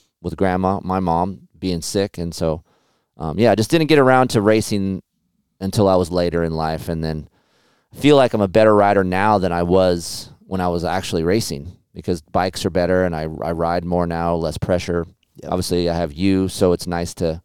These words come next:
Speaker 1: ride with someone consistently.
Speaker 2: Yep.
Speaker 1: Um, so anyway, um, a little bit about the event this year. I'm sure you can hear more about it on the Pulp Show, but much smoother than years past.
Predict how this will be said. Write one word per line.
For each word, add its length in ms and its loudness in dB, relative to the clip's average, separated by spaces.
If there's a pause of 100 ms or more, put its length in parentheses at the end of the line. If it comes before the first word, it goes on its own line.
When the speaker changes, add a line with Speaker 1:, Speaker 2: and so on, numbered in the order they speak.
(100)
Speaker 1:
ride 360 -4
with 280 -8 (580)
someone 480 -4
consistently. 680 -6 (120)
Speaker 2:
Yep. 160 -12 (800)
Speaker 1:
Um, 480 -6 (880)
so 160 4
anyway, 360 6 (260)
um, 560 4 (460)
a 60 0
little 160 8
bit 120 6
about 240 4
the 120 6
event 360 2 (460)
this 380 4
year. 360 6
I'm 120 -4
sure 180 2
you 100 2
can 140 -2
hear 140 2
more 240 6
about 280 4
it 80 4
on 120 2
the 60 -2
Pulp 260 2
Show, 240 6
but 220 2 (580)
much 400 2
smoother 440 6
than 180 2
years 240 4
past. 640 0